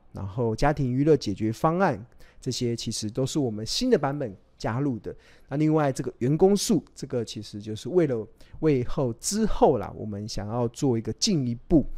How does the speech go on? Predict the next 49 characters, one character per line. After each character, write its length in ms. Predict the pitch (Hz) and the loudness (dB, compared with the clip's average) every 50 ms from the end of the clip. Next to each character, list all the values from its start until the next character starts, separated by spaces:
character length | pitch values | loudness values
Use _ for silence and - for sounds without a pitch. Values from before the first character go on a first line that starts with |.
| - - - - - - - | -8 -10 -14 -18 -20 -12 -6
的 260 | - 120 117 113 107 | -4 -4 -4 -4 -6
这 160 | 107 - 131 | -6 -6 -8
个， 1300 | 120 - 120 110 110 107 104 104 101 104 107 107 107 104 104 101 101 104 104 104 104 101 98 95 - - _ _ _ _ | -6 -4 -4 -2 -2 -2 -2 -2 -2 -4 -4 -4 -4 -4 -4 -4 -4 -4 -4 -6 -6 -6 -8 -8 -10 -14 _ _ _ _
呃， 180 | - 107 107 107 | -4 -2 0 2
领 160 | 143 151 139 | 2 2 4
先 200 | 123 - 196 202 | 6 6 6 6
指 140 | 185 - 117 | 4 0 -4
标 140 | 101 139 131 | -2 0 0
的 100 | 127 110 | 0 0
挖 220 | 113 139 135 139 139 | 0 0 0 -2 -4
掘， 280 | 135 - 120 107 98 110 - | -6 -6 -8 -8 -8 -8 -10
去 140 | - - 113 | -10 -10 -10
做 260 | - - - 127 117 | -8 -4 -4 -2 -2
一 40 | 110 | -2
些 200 | - - 113 113 | -4 -6 -6 -8
准 260 | - - - 101 80 92 - | -8 -6 -6 -6 -6 -4 -2
备。 180 | - 143 113 - - - - | 0 0 0 -2 -6 -16 -14
那 80 | - 110 | -8 -2
当 160 | 120 135 131 | 0 0 0
然 160 | 127 123 117 | 0 0 -2
我 40 | 113 | -4
们 100 | 104 104 | -4 -4
还 80 | 101 101 | -6 -4
加 180 | 107 - 139 151 | -2 0 0 2
了 80 | 151 | 0
董 200 | 131 - 113 104 | 0 0 -2 -4
事 140 | 110 - 202 | -4 -4 -2
长 220 | 160 - 85 92 110 | -2 -2 -2 -4 -4
跟 160 | - 123 127 | -4 -4 -4
总 180 | 123 - 92 95 | -4 -6 -8 -10
经 240 | 110 - 175 196 226 | -8 -6 -2 -2 0
理， 120 | 202 156 - - - - - - - - - | -2 -2 -4 -10 -20 -20 -20 -20 -20 -16 -12
那 100 | - 110 | -10 -2
以 80 | 107 | 2
后 80 | 117 165 | 4 4
我 60 | 143 | 6
们 160 | 117 110 120 | 4 2 0
也 100 | 117 101 | 0 2
会 140 | 98 160 156 | 2 2 2
想 200 | 143 - 104 87 | 2 2 0 0
要 120 | 117 143 | 0 0
透 320 | 151 - - - 233 185 147 | 0 0 2 4 4 4 4
过 300 | 139 - 202 175 131 - - - - - - | 2 2 4 4 4 2 -2 -12 -20 -20 -10
去 160 | - - 170 | -6 -4 -4
追 300 | 143 - - 190 202 214 196 | -2 0 4 4 4 4 2
踪 280 | - - 190 180 180 | 0 0 0 2 0
这 140 | 170 - 165 | 0 -2 -2
些 340 | 160 - 175 160 160 160 160 175 | -2 0 0 0 2 2 2 2
内， 220 | 233 269 226 175 | 4 4 4 4